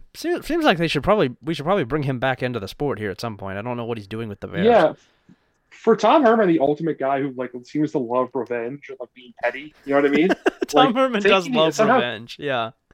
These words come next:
Speaker 2: <laughs> It's like, being a guy who takes the L S U job and then just beating the shit out of Texas every year after they fired you with Steve Sarkisian is, like,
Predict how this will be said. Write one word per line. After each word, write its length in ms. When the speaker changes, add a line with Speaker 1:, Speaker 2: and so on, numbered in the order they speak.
Speaker 2:
<laughs> 440
It's 220
like, 220
being 220
a 40
guy 220
who 80
takes 260
the 100
L 140
S 140
U 100
job 360
and 140
then 80
just 200
beating 220
the 80
shit 200
out 80
of 80
Texas 320
every 180
year 140
after 140
they 80
fired 360
you 140
with 80
Steve 180
Sarkisian 680
is, 200
like, 280